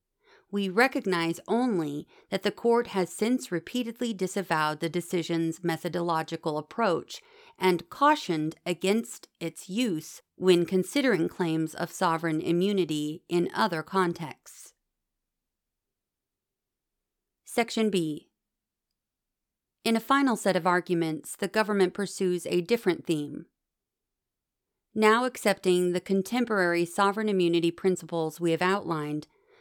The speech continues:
the government contends the provisions of the F C R A before us are still insufficient to abrogate immunity. Here,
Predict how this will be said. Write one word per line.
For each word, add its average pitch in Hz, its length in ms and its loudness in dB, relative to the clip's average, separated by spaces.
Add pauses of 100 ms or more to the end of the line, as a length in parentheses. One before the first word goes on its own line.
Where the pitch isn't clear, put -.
the 214 100 2
government 247 460 2
contends 180 640 0
the 180 100 -2
provisions 180 640 0
of 165 120 -8
the 175 180 -2
F 196 160 0
C 180 200 -2
R 160 220 2
A 170 180 0
before 220 500 0
us 151 380 -8 (320)
are 175 180 2
still 247 560 0
insufficient 185 960 0
to 190 180 -4 (100)
abrogate 180 640 -2
immunity. 190 680 0 (1200)
Here, 180 540 0